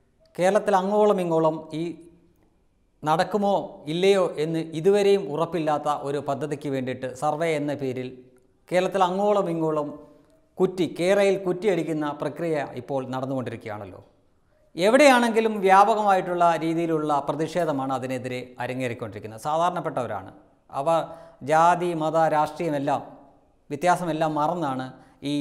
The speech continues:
ഒരു പദ്ധതിക്കെതിരെ മുന്നോട്ട് വന്നുകൊണ്ടിരിക്കുന്നത്. അപ്പോഴും ഭരണകൂടം പോലീസിനെ മുൻനിർത്തിക്കൊണ്ട്, അല്ലെങ്കിൽ പോലീസിനെ ഒരു ചട്ടുകമായി നിർത്തിക്കൊണ്ട്, പോലീസിനെ കൊണ്ട് അടിച്ചമർത്തിച്ച്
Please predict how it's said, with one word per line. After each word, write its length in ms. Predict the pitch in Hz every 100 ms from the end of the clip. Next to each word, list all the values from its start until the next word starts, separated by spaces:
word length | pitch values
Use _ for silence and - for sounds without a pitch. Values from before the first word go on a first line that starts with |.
| 139 - -
ഒരു 80 | 143 135
പദ്ധതിക്കെതിരെ 600 | 135 151 147 139 131 131 127 - -
മുന്നോട്ട് 280 | 139 147 131
വന്നുകൊണ്ടിരിക്കുന്നത്. 500 | 123 120 104 110 113
അപ്പോഴും 280 | 139 233 208 170 - - - _ _ _ _
ഭരണകൂടം 500 | 170 214 269 269 254 226 -
പോലീസിനെ 460 | 185 226 254 254 226 208
മുൻനിർത്തിക്കൊണ്ട്, 600 | 190 196 170 180 170 165
അല്ലെങ്കിൽ 220 | 160 160 160
പോലീസിനെ 340 | 160 165 180 160
ഒരു 80 | 143
ചട്ടുകമായി 440 | 151 156 156 151 143 135
നിർത്തിക്കൊണ്ട്, 480 | 123 135 123 117 117 120 - _ -
പോലീസിനെ 380 | 160 190 196 190 170
കൊണ്ട് 180 | 165 160 147 - - 139
അടിച്ചമർത്തിച്ച് 840 | 175 208 214 180 170 165 - 151